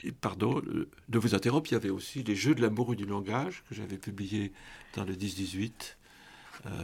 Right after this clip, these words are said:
qui est un essai sur le, le, sur le langage amoureux. Je me souviens, ça partait de, d'une phrase de, euh, de Stendhal dans Le Rouge et Noir. Euh, le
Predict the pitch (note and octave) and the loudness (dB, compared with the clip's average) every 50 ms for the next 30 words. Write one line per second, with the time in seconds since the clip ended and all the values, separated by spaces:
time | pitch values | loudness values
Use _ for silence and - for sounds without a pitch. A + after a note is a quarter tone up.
0 | D#2 - - - - - - A2 G#2+ G2 F2+ E2+ - - A2 C3 B2+ - - G#2+ | -8 -8 -8 -10 -10 -6 -4 -4 -2 -2 -2 -2 0 2 2 2 2 0 -2 -2
1 | F#2+ F#2+ F#2 F#2 E2+ E2+ G2 E2+ D2+ - - - - - - - - - A2+ G#2 | 0 0 0 0 -2 -2 -2 -4 -6 -8 -12 -18 -20 -20 -16 -6 0 2 4 4
2 | A2 G#2 G2+ G2 F#2+ F#2 F#2+ F#2 F2+ F#2 F#2+ F#2+ D#2 - E3+ F3 - B2+ B2 - | 4 4 4 2 2 2 0 0 0 -2 -2 -4 -4 -6 -6 -8 -8 -10 -12 -14
3 | - - - - _ - _ _ _ - - - - - - - - - - - | -18 -20 -20 -20 _ -20 _ _ _ -20 -20 -20 -20 -20 -20 -20 -20 -16 -10 -8
4 | - - - A#2+ B2+ C3+ - C3 - - A2+ - - - B2+ B2 - - G2 G2 | -6 -2 2 2 2 4 4 2 4 4 2 2 2 0 -2 -2 0 0 0 -2
5 | G2 - - - - - - - - - _ - - G#2+ G2+ - - - A2 B2 | -2 -4 -8 -14 -18 -18 -18 -20 -20 -20 _ -4 -4 -4 -2 -4 -4 0 2 4
6 | B2+ B2 A#2 - F#2+ F#2 G2+ G2+ G#2 G#2 G2+ F#2+ E2+ D#2+ - - _ _ - - | 4 4 2 0 -2 -2 -2 -2 0 -2 -2 -4 -6 -10 -16 -20 _ _ -20 -20
7 | - - - _ _ _ - - - F2+ F#2+ G2 F#2+ F2 F2 E2+ D#2+ E2 G2 F#2 | -20 -20 -20 _ _ _ -20 -14 -10 -6 -4 -2 -2 -2 -2 -2 -2 -2 -2 -2
8 | - - G2 F#2+ F#2 F2+ F#2+ G2+ G#2+ A2 G2 F#2 F2+ F2 F2 D#2+ F#2 F2+ F2+ F2+ | 0 0 0 0 2 2 0 0 0 -2 -2 -4 -6 -8 -6 -6 -6 -4 -4 -6
9 | F2 F2 F2 F#2 F#2+ E2 G#2+ G2+ F#2+ G#2+ F#2 F#2 G2 A2+ A#2 B2 E3+ D#3 - - | -6 -6 -6 -6 -6 -4 -4 -4 -4 -4 -6 -4 -4 -2 -2 -2 -4 -6 -10 -10
10 | - - E2+ - - - - - - - - - - - - - - - - - | -10 -12 -14 -16 -18 -20 -20 -20 -20 -20 -20 -20 -20 -20 -20 -16 -14 -14 -14 -14
11 | - - - - G#2 G#2+ G2+ F#2+ F2 D#2+ - | -16 -16 -4 2 4 4 6 4 4 2 -2